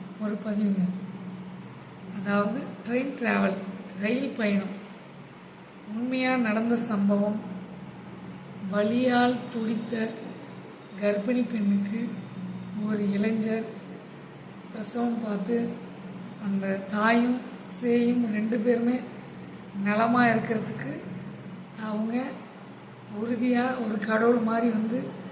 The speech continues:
காப்பாத்திருக்காங்க. ட்ரெயின் டிராவல்ல நடந்த உண்மை சம்பவம்.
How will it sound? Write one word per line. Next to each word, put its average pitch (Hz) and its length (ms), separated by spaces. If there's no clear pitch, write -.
காப்பாத்திருக்காங்க. 214 760
ட்ரெயின் 240 340
டிராவல்ல 220 420
நடந்த 220 280
உண்மை 220 460
சம்பவம். 202 580